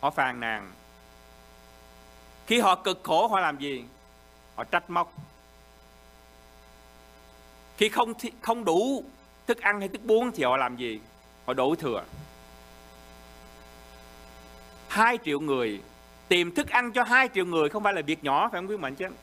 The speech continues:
Rồi thì bên cạnh đó còn có vấn đề vệ sinh, vấn đề y tế,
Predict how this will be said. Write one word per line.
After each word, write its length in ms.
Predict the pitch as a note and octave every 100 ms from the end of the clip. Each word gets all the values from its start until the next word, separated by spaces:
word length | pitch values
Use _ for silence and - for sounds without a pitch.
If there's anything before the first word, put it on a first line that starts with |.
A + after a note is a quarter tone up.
| - - - - - - -
Rồi 200 | D#3+ D3
thì 120 | C#3+
bên 180 | E3 G#3+
cạnh 200 | C#3+ D#3+
đó 220 | F#3+ A#3
còn 300 | B3 D#3 B2
có 140 | D3 G3+
vấn 200 | A#3+ F#3+
đề 160 | C#3
vệ 240 | A2+ C#3 D#3+
sinh, 380 | B3 C4 A3+ - - - - - -
vấn 140 | G#3 G#3+
đề 120 | B2+
y 180 | A#2+ E3+
tế, 380 | E3+ F3 A3